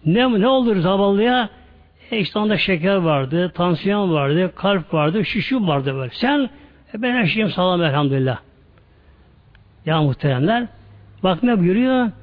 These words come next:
"Ölünce götürüp mezara gömersiniz, çukura atarsınız, ondan ibret almazsınız," buyuruyor. Demek ki ibret almak gerekiyor mezarda.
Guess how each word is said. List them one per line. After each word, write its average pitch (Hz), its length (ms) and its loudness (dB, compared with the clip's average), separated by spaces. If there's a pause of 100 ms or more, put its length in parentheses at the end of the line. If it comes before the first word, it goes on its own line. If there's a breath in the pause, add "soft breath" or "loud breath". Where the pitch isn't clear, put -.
(600)
"Ölünce 208 460 2
götürüp 196 460 -2
mezara 180 360 2
gömersiniz, 233 920 0 (160)
çukura 208 260 0
atarsınız, 208 680 0 (640 loud breath)
ondan 220 600 0 (140)
ibret 208 440 0 (200)
almazsınız," 196 1040 0
buyuruyor. 143 460 0 (1700 loud breath)
Demek 247 260 2
ki 196 160 0
ibret 220 180 0
almak 196 280 2
gerekiyor 160 420 2
mezarda. 135 440 0